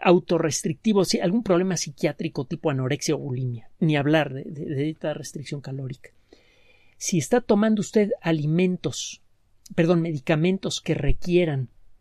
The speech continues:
la, el consumo de alimentos, algunos alime-, eh, medicamentos, por efe-, ejemplo, que sirven para controlar problemas en el tracto digestivo, allí sí debe usted tener una dieta,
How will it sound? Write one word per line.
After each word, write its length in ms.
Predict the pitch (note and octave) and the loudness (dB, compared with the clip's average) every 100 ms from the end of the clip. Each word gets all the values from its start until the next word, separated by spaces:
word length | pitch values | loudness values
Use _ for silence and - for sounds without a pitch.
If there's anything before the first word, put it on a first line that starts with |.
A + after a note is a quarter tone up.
| _ _ | _ _
la, 180 | C#3+ D#3 | -6 -4
el 160 | D#3 - | -4 -4
consumo 480 | D3 C3 G3 F3+ | -4 -2 -2 -2
de 80 | D3+ | -2
alimentos, 680 | C3 C3 C3+ B2+ B3+ C#4 - _ _ _ _ _ - | -4 -2 -2 -4 -6 -12 -16 _ _ _ _ _ -10
algunos 360 | C3+ D#3 D3+ | -4 -4 -4
alime-, 280 | D3 C#3 D3+ - | -4 -4 -4 -2
eh, 180 | F3 F3 | -2 -2
medicamentos, 580 | C#3+ C#3+ D3+ D3 - - | -4 -4 -2 -4 -6 -8
por 180 | E3+ | -6
efe-, 260 | C3 D#3+ D#3+ - | -6 -6 -8 -8
ejemplo, 420 | A#2+ E3+ D#3+ D#3+ | -6 -6 -6 -6
que 140 | D3+ | -6
sirven 240 | - D#3 D3 | -4 -4 -4
para 220 | C#3+ C3+ | -6 -6
controlar 480 | C#3+ B2+ C#3 C#3+ - | -8 -6 -4 -4 -4
problemas 400 | D3 C#3+ C#3+ D#3 | -4 -4 -6 -8
en 80 | |
el 80 | D#3 | -10
tracto 320 | - D3+ E3 | -10 -8 -8
digestivo, 560 | D3 - - D3+ C#3+ C#4 _ _ _ _ _ - | -8 -10 -10 -6 -6 -6 _ _ _ _ _ -2
allí 420 | D#3 D3 F#3+ G3 | 0 0 -2 -4
sí 280 | - G#3+ G3+ | 0 0 0
debe 200 | F#3 F#3 | -2 -4
usted 180 | - | -8
tener 280 | - D3+ D#3 | -8 -4 -2
una 160 | D#3+ D3 | -2 -2
dieta, 420 | C#3+ C#3+ E3+ | -2 0 -2